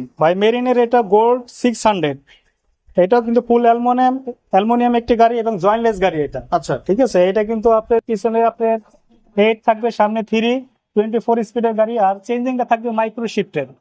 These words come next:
Speaker 2: আচ্ছা।
Speaker 1: Shimano মাইক্রো শিফট, শিফটে থাকবে, আর পিছে আপনার হকটা থাকবে অ্যালুমিনিয়ামের।
Speaker 2: ওকে, মেরিনের গোল্ড সিক্স হান্ড্রেড, মেরিনের মধ্যে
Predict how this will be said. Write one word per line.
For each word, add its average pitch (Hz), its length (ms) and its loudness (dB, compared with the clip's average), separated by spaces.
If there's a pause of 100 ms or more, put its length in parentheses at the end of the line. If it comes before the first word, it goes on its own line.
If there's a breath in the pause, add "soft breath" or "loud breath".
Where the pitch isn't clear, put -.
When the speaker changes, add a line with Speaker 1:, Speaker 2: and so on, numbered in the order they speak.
(120)
Speaker 2:
আচ্ছা। 151 160 -12 (180)
Speaker 1:
Shimano 226 400 -2
মাইক্রো 220 280 -4
শিফট, 220 240 -6
শিফটে 233 320 -4
থাকবে, 214 280 -2
আর 226 140 -8
পিছে 240 200 -6 (100)
আপনার 226 300 -4
হকটা 190 300 -4
থাকবে 214 200 -4
অ্যালুমিনিয়ামের। 196 580 -6 (920)
Speaker 2:
ওকে, 185 200 0 (280)
মেরিনের 185 420 -2
গোল্ড 202 180 0 (100)
সিক্স 196 220 -8
হান্ড্রেড, 214 280 -2 (220)
মেরিনের 196 360 -4
মধ্যে 196 260 -2